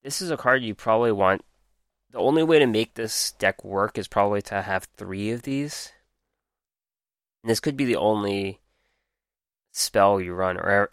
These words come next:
only back row you run for a Gladiator Beast. I don't know, but, um, very strong card.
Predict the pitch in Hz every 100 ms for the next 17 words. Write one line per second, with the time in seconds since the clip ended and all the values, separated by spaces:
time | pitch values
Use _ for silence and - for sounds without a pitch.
0 | _ 113 110 104 92 92 - 95 95 90
1 | 92 92 95 - 98 - 98 92 92 87
2 | 92 92 113 117 104 85 87 85 - _
3 | _ - _ _ _ - 95 92 92 92
4 | - _ _ _ - 117 120 117 - -
5 | 98 95 - 95 92